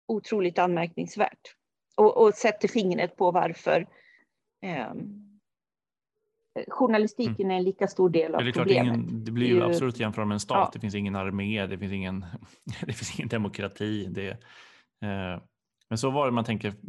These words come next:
Speaker 2: när det diskuterades som mest kring globalisering och så, så var det ju ofta gärna att man jämförde de här största företagen i världen med,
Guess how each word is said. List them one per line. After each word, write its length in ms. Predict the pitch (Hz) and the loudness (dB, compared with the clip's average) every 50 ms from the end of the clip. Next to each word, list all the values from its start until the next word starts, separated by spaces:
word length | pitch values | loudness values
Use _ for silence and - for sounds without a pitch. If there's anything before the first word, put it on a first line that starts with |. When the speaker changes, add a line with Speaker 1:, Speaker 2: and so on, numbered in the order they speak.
| - - - _ _ _ _ _ _ _ _ _ _ _ _ - | -14 -14 -14 _ _ _ _ _ _ _ _ _ _ _ _ -16
Speaker 2:
när 220 | - - - 117 113 | -14 -10 -8 -6 -6
det 60 | 110 | -4
diskuterades 560 | 107 110 104 - 123 - 113 104 101 101 98 | -4 -6 -6 -8 -6 -4 -4 -4 -4 -4 -6
som 120 | 110 107 107 | -4 -4 -4
mest 380 | 110 104 - - - _ - | -4 -4 -6 -10 -16 _ -10
kring 360 | - 110 104 101 98 95 92 | -8 -6 -4 -4 -4 -6 -6
globalisering 800 | 95 101 104 104 104 104 107 104 - - 131 143 151 147 147 135 | -4 -4 -4 -4 -2 -2 -4 -4 -4 -4 -2 -2 -2 -2 -2 -4
och 80 | 131 120 | -6 -6
så, 160 | - 104 98 | -8 -10 -10
så 100 | - 107 | -10 -10
var 160 | 95 98 101 | -8 -6 -6
det 40 | 98 | -4
ju 60 | 101 | -6
ofta 260 | 98 - - - 131 123 | -6 -8 -10 -8 -6 -6
gärna 260 | 120 117 98 90 87 | -4 -4 -4 -4 -6
att 120 | 87 - | -8 -10
man 320 | - 98 95 - 110 110 - | -12 -12 -12 -12 -14 -16 -14
jämförde 460 | - 107 98 95 92 90 - - 104 98 | -10 -10 -10 -10 -10 -12 -12 -14 -12 -12
de 120 | 98 92 | -12 -14
här 80 | 87 87 | -14 -14
största 320 | - - 101 - - - | -14 -14 -14 -14 -14 -16
företagen 560 | - - 104 95 92 - - 110 110 117 117 | -12 -12 -12 -12 -12 -10 -8 -8 -6 -6 -6
i 40 | 101 | -6
världen 300 | 87 50 - - - - | -6 -8 -10 -12 -14 -14
med, 280 | - 107 98 95 101 | -14 -12 -12 -12 -14